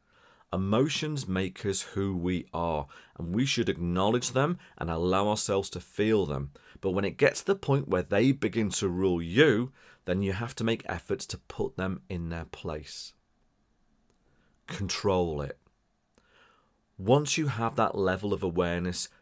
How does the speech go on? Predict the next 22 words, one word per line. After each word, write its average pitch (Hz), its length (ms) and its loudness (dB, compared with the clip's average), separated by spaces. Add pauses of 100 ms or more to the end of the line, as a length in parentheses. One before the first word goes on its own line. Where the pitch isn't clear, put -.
(120)
you 101 160 -6
can 90 260 -4
do 95 280 -4
things 90 500 -6
physically, 87 720 -4 (200)
which - 220 -6
then 98 160 -2
has 87 240 -6
an 87 80 -4
impact 85 580 -6 (220)
on 90 160 0
your 90 240 2
emotional 95 540 -2
state 82 520 -4 (380)
and 101 140 2
returns 110 560 0
us 113 180 0 (220)
to - 180 0
a 82 100 4
rational 87 720 0
thinking 78 600 -6
state. - 560 -8